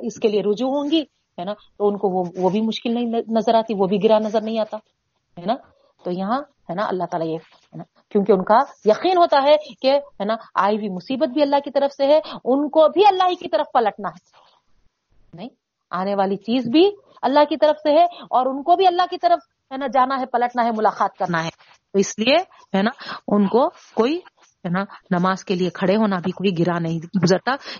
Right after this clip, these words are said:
کیونکہ وہاں پر ان کو ایسا محسوس ہوتا ہے کہ وہ تو اللہ سے ایک ملاقات کا ذریعہ ہے، ہے نا۔ جب، ہے نا،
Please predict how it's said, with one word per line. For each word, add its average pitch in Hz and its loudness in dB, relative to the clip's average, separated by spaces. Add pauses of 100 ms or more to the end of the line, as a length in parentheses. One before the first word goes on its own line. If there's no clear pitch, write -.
کیونکہ 208 4 (480)
وہاں 190 2
پر 202 -2
ان 202 -2
کو 214 -2
ایسا 208 -4
محسوس 254 -4
ہوتا 214 -2
ہے 247 0 (340)
کہ 208 -2
وہ 220 0 (260)
تو 220 0
اللہ 196 -4 (120)
سے 214 -4
ایک 208 -4
ملاقات 185 -4
کا 202 -4
ذریعہ 208 -4
ہے، 208 -12 (540)
ہے 156 -20
نا۔ - -12 (300)
جب، 240 2 (500)
ہے 214 -4
نا، 247 -2